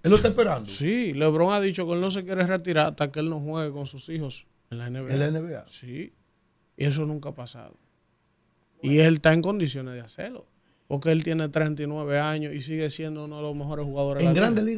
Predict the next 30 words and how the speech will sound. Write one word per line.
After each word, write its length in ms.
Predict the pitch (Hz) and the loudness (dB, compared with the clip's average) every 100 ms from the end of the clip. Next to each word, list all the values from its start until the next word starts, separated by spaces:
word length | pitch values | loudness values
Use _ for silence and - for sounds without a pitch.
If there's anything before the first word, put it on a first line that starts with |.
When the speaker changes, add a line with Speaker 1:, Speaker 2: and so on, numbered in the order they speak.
| 214 | 0
Speaker 1:
Ligas 40 | |
tampoco 340 | 202 185 208 | 0 0 -2
ha 20 | 196 | -4
pasado 440 | 196 127 107 113 | -6 -6 -6 -10
eso? 220 | 98 101 - | -12 -16 -16
En, 220 | 127 131 | -10 -8
Speaker 2:
Sí, 140 | 123 143 | -4 0
Speaker 1:
en 60 | |
Speaker 2:
claro, 460 | 127 151 147 151 151 | 8 10 12 10 8
Speaker 1:
béisbol. 160 | 190 - | 4 2
Speaker 2:
claro. 500 | 151 143 143 202 240 | 4 6 6 4 4
Speaker 1:
¿Se 120 | 196 | 10
Speaker 2:
Ken 120 | 208 | 12
Speaker 1:
junta 160 | 208 208 | 12 12
Speaker 2:
Griffey, 180 | 208 190 | 12 12
Speaker 1:
padre 160 | 190 185 | 6 4
Speaker 2:
Ken 240 | 190 185 | 6 8
Griffey 240 | 185 190 165 | 8 8 8
Speaker 1:
con 140 | 185 | 6
su 100 | 190 | 2
papá? 420 | 180 185 202 131 - | 2 2 0 0 0
Speaker 2:
jugaron 560 | 170 170 160 165 165 143 | 4 6 8 8 8 4
juntos 320 | 170 190 185 | 2 2 4
y 40 | |
dieron 240 | 175 190 190 | 6 6 4
jonrón 320 | 190 180 196 | 4 4 2
en 60 | 190 | 2
el 80 | |
mismo 240 | 185 220 185 | 0 0 -2
juego. 300 | 143 127 120 | -2 -4 -8